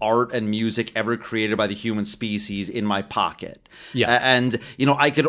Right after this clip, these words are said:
Speaker 1: order a, a pizza at any moment from my pocket, and I could, you know, order a plane ticket to take me to Bora Bora from my pocket right now,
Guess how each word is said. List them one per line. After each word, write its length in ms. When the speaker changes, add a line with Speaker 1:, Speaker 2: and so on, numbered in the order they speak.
Speaker 1:
order 500
a, 40
a 400
pizza 400
at 220
any 220
moment 580
from 260
my 160
pocket, 580
and 140
I 160
could, 380
you 100
know, 160
order 460
a 40
plane 400
ticket 320
to 80
take 280
me 100
to 60
Bora 340
Bora 500
from 200
my 120
pocket 380
right 220
now, 360